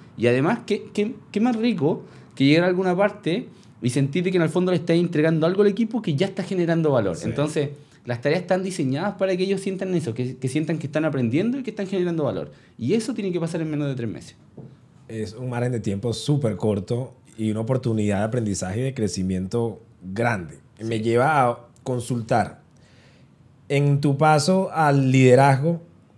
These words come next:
Speaker 2: y en el aprendizaje que estoy involucrado, a estas alturas, ¿qué porcentaje de tu tiempo le dedicas a los cachorros de,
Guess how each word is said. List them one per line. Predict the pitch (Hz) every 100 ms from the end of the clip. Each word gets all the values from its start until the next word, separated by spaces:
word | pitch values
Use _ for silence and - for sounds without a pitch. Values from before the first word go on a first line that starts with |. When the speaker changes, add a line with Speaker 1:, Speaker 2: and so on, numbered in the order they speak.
| _
Speaker 2:
y | 135
en | 127
el | 120
aprendizaje | 117 113 110 113 143
que | 135
estoy | 123 131
involucrado, | 135 131 113 117 120 131 147 - - - -
a | 147
estas | 143 185 165
alturas, | 143 160 180
¿qué | 180 170
porcentaje | 190 175 165 143 147 160
de | 170
tu | 143
tiempo | 120 135 135 147
le | 156
dedicas | 139 123 127 127 156 143 -
a | 131
los | 123
cachorros | 127 117 143 139 143 165 160 - -
de, | 120 117